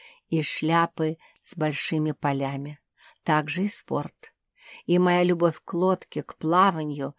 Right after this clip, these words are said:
немало возмущала мать. А велосипед я могла купить себе только когда была совершеннолетняя. Такая ничем не объяснимая любовь к спорту окончательно потеряла меня в глазах матери.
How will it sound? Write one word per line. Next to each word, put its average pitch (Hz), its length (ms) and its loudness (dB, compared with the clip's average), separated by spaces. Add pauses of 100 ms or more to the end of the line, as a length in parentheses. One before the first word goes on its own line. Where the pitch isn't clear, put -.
(320)
немало 180 400 4
возмущала 196 760 -2
мать. - 420 -10 (680)
А 180 100 4
велосипед 175 840 2
я 165 120 2
могла 165 380 2
купить 226 420 -2
себе 156 280 -4
только 185 440 0
когда 170 400 0
была 175 240 0
совершеннолетняя. 160 1160 -4 (960)
Такая 180 760 0 (260)
ничем 180 600 2
не 156 120 0
объяснимая 165 680 -2
любовь 160 400 0
к - 80 -16
спорту 226 680 0 (260)
окончательно 254 800 2
потеряла 196 580 2
меня 185 260 2
в 208 60 -4
глазах 165 460 -2
матери. 151 580 -2